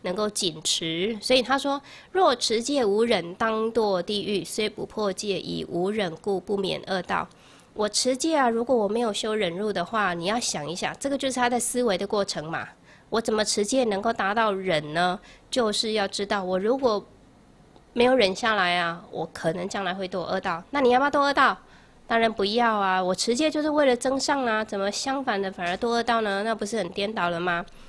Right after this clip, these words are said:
好，所以何可纵愤不自制心？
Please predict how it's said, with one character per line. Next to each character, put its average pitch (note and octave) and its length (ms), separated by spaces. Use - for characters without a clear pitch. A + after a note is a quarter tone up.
好， G#3 160
所 A3 160
以 F#3 140
何 G#3+ 360
可 G3 360
纵 A#3+ 340
愤 G#3+ 280
不 F#3 140
自 G3+ 280
制 F#3+ 260
心？ F#3+ 340